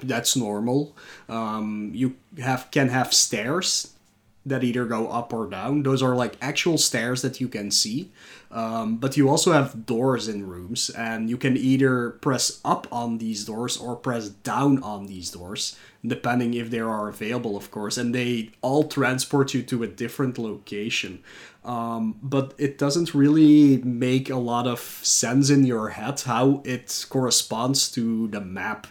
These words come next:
itself. Um, because if you, if you look at the map, let, let's say you have, um,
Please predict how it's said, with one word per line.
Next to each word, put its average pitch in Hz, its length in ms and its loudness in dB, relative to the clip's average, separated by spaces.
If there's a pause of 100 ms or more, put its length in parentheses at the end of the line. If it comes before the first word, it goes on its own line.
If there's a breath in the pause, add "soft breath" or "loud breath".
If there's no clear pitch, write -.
itself. - 1000 -6
Um, 95 580 -10 (260 loud breath)
because 120 540 -2
if 143 220 -2
you, 127 540 4 (380 soft breath)
if 139 160 -2
you 151 80 10
look 165 220 8
at 180 120 4
the 147 100 6
map, 120 280 4
let, 131 220 2
let's 147 220 2
say 147 240 6
you 135 240 6
have, 123 580 0
um, 107 960 -4